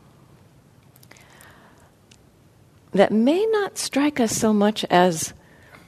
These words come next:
creating a, an identity here is that we create an identity around a view that someone is other. That we,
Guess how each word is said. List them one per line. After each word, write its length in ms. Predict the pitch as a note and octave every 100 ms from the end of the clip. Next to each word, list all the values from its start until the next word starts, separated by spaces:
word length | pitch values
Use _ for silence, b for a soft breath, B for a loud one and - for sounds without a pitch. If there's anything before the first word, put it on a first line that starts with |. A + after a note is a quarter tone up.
| -
creating 560 | - G#3 G#3+ G#3 F#3+
a, 100 | E3 -
an 100 | F#3+
identity 640 | F3+ F3 F3+ E3+ D#3+ D3
here 680 | D3+ - A#3 C#3+ - - F3+ - _ B B B B B
is 200 | G3+ G3
that 140 | A3+
we 140 | G#3+ C4
create 720 | - - C4+ C4 C#4+ D4 - - -
an 140 | - G3+
identity 760 | G3 F3+ G3 G#3+ G#3+ F3+ F3 -
around 760 | F3 E3 F3 F3 F3 E3+ D#3+ E3+ b b b b b _ _ _ -
a 100 | F3
view 640 | D3 F3+ G#3+ G#3 G3 G3+ -
that 200 | F3+ -
someone 440 | - F3+ F3 E3+
is 240 | - E3 - -
other. 480 | D#3+ D#3 D3+ C#3+ - - - - _ _ - _ _ _ _ _ _ _ _ _ _ _ _ _ _ _ _ _ _ _ _ _ _ _ _ _ _ _ _ _ _ _ -
That 300 | D#3 D#3 -
we, 580 | D3+ D#3 D3+ D#3 -